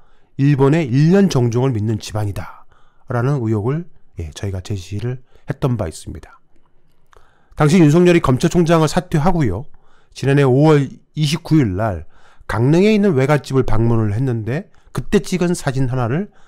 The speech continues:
저희가 공개를 했던 겁니다. 이 당시에 윤석열 뒤쪽에 걸려있는 저 액자에 적혀있는 글자는 남무 묘법 연화경이라고 적혀 있습니다. 이 한자를 일본식으로 읽으면은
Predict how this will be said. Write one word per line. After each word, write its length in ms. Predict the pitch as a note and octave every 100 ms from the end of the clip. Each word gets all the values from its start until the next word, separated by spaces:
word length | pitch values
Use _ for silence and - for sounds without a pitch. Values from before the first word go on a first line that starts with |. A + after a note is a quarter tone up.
| _
저희가 320 | - G#2+ G2 G2
공개를 460 | A2 A2 F#2 F2
했던 260 | - - A2+
겁니다. 420 | E2 D#2 - - - - - - - - - -
이 100 | F3+
당시에 460 | G3 G3 E3+ F#3+ F3+
윤석열 540 | C#3 D3+ F3+ F3+ E3
뒤쪽에 400 | - C3 F#3+ F#3
걸려있는 560 | - C3 D#3 D3+ D3+ C3
저 100 | C3+
액자에 540 | A2+ A#2 - F3 E3+
적혀있는 600 | D#3+ D#3 - D#3 D#3 -
글자는 800 | - F#3 - B2+ G2 G#2+ A#2 D#2 - - - - - A2
남무 680 | B2 C#3 E3 G3 A3 G#3+ E3+
묘법 440 | B2 B2+ C#3 -
연화경이라고 800 | G#2 A#2+ D3+ F#3 F3+ D#3+ D3+ E3
적혀 340 | F#2+ - C3+
있습니다. 600 | G2 - E2+ D#2+ - - _ - _ _ _ -
이 140 | D3
한자를 640 | D#3 D#3 D#3 D3+ D#3 E3+ - - -
일본식으로 800 | C3 D3 D3 F3+ E3+ - D#3 D3+
읽으면은 640 | A2 G#2 G#2+ G2 A#2 G3+